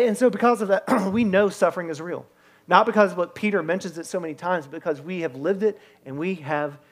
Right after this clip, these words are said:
experienced it. I'm sure right now you're thinking of times that you've gone through things that are hurtful,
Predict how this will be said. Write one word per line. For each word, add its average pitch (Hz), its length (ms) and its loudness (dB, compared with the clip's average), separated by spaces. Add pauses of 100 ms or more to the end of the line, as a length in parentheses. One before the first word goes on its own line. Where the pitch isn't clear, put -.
(360)
experienced - 760 -18
it. - 100 -20 (1400)
I'm 139 80 -18
sure 165 180 -4
right 160 220 2
now 170 160 -2
you're 143 180 -6
thinking 143 420 -12
of 135 140 -10
times 156 320 -4
that 135 80 -10
you've 131 160 -12
gone 147 240 -8
through 139 300 -14 (100)
things 151 200 -10
that 135 120 -6
are 127 80 -8 (960)
hurtful, 170 560 -10